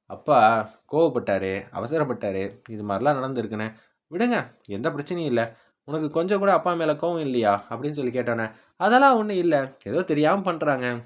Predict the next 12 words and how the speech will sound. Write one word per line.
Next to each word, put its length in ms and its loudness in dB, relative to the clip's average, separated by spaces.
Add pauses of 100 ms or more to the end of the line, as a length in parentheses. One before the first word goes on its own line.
நம்ம 220 -6
என்ன 180 -2 (120)
தெரியாம 380 -2
சின்ன 180 -8
வயசுல 280 -4
பண்ண 200 -6
தப்புக்கெல்லாம் 480 -6
வந்து 200 -2 (580)
நம்ம 180 -6 (1000)
அப்பா 240 2
மன்னிக்கிறது 480 0
இல்லையா? 240 2